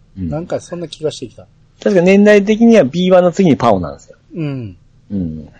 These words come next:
Speaker 2: うん、うん。
Speaker 1: パオは、うん、一時期結構走ってましたけどね。
Speaker 2: あー、そうですね。
Speaker 1: うん。
Speaker 2: うん。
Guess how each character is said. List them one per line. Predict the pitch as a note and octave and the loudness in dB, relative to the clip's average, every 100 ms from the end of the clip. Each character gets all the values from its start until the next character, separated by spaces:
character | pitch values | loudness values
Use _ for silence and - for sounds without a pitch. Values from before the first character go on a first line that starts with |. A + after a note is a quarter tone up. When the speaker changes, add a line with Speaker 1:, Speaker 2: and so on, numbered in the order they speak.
| - | -20
Speaker 2:
う | |
ん、 | B2+ G#2 G#2+ - | -18 -16 -18 -20
う | G#2 | -20
ん。 | F#2 _ _ _ | -20 _ _ _
Speaker 1:
パ | A#3+ | 2
オ | A3 | 4
は、 | D#3+ - - | 4 0 -4
う | A3 | -2
ん、 | F3+ - | -2 -4
一 | F#3+ C#4+ | -4 0
時 | A#3 | 2
期 | E3 | 2
結 | G#3+ | 0
構 | - | 0
走 | D#3+ | -2
っ | |
て | F#3 | 0
ま | C#3+ | -2
し | |
た | - | -4
け | E2 | -4
ど | |
ね。 | C#3 D#3+ - - | 0 0 -2 -10
Speaker 2:
あ | D3+ C3+ | -6 -6
ー、 | |
そ | B2 B2 | -8 -10
う | |
で | |
す | - | -10
ね。 | B2+ C3 G#2 _ | -14 -14 -14 _
Speaker 1:
う | A2 | -4
ん。 | G#2 G2 | -4 -4
Speaker 2:
う | F#2+ | -4
ん。 | F#2 | -6